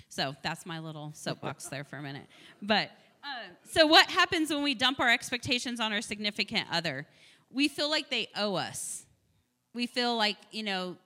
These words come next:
I married him, so it's his job to always show me affection. Or it's his job to always support me financially. Or it's his job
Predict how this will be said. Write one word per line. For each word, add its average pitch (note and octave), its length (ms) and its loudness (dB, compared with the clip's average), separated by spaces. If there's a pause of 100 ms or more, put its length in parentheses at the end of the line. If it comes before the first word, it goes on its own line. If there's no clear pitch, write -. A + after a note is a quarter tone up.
(140)
I A#3+ 220 2
married A#3 420 -4
him, B3+ 340 -6
so G#3+ 260 -6
it's G3 280 -8
his A#3+ 420 -4
job E3+ 440 -2 (280)
to G3+ 180 -6
always G#3 480 0
show F#3 180 -6
me F3 160 -4
affection. D3 640 -8 (320)
Or A3+ 120 -6
it's G#3+ 140 -8
his C#4 360 -4
job G3 360 -2
to - 80 -10 (100)
always G#3 540 0
support - 360 -12
me F#3 140 -6
financially. E3 720 -4 (440)
Or G#3 380 4 (200)
it's - 180 -2
his C4+ 320 0
job G#3+ 480 0